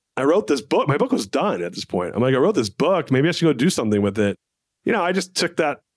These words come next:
entrepreneurial hustle and I poured it into the book and it started the podcast. And that's where I spent all, most of twenty twenty was doing that. And the personal brand was just kinda by accident.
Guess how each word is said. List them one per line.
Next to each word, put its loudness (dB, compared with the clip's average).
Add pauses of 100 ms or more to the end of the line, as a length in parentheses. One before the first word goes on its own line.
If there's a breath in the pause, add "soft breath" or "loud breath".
(240)
entrepreneurial 0
hustle 0
and 2
I 0
poured 0
it 2
into 2
the -2
book 0 (160)
and 2
it 2
started 0
the -2
podcast. -2
And 2
that's -2
where 0
I 0
spent -2 (160)
all, 2
most 2
of -2
twenty 0
twenty -6 (380)
was -2
doing 2
that. 0
And 2
the 2
personal -2
brand 0
was 2
just -4
kinda -2
by 0
accident. -4